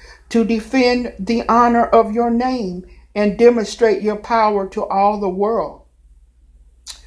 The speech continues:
You commanded the Red Sea to divide, forming a dry road across the bottom. Yes, as dry as any desert. Thus,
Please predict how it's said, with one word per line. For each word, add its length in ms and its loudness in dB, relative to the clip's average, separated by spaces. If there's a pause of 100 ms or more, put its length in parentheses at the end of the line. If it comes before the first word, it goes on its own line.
(240)
You 140 -4
commanded 600 2
the 60 2
Red 360 2
Sea 300 -4
to 100 -6
divide, 760 0 (680)
forming 480 4
a 140 -2
dry 320 4
road 380 2
across 440 -4
the 80 -6
bottom. 540 -2 (420)
Yes, 540 2
as 200 -2
dry 480 4
as 300 0
any 340 -4
desert. 480 -2 (920)
Thus, 1080 -2